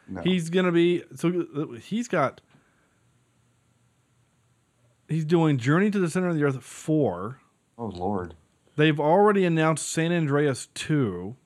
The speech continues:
Speaker 1: Oh God! I just watched that over the weekend. One of the worst movies I've seen in a long
Speaker 2: That's
Speaker 1: time.
Speaker 2: what I heard too. Journey three from the Earth to the Moon.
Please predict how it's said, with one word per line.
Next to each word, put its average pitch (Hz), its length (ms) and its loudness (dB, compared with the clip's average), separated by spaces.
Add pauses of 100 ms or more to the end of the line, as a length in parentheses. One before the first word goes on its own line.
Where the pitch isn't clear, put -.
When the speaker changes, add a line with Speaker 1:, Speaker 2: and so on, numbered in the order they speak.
(140)
Speaker 1:
Oh 113 100 2
God! 113 300 4
I 113 100 4
just 117 360 -2
watched 117 260 2
that 131 120 2
over 123 140 -2
the 123 60 -4
weekend. 131 380 -4 (100)
One 123 240 0
of 110 140 -8
the 127 160 -4
worst 113 440 -2
movies 95 420 -2
I've 92 160 -2
seen 98 140 -6
in 87 60 -8
a 85 160 -6
long 82 220 -6
Speaker 2:
That's 196 100 -4
Speaker 1:
time. - 120 -2
Speaker 2:
what 254 100 -2
I 220 40 -2
heard 214 240 -2
too. 202 240 -2
Journey 160 420 0
three 180 360 -4
from 160 220 -6
the 139 140 -4
Earth 151 340 -4
to 151 120 -8
the 127 100 -4
Moon. 117 460 -4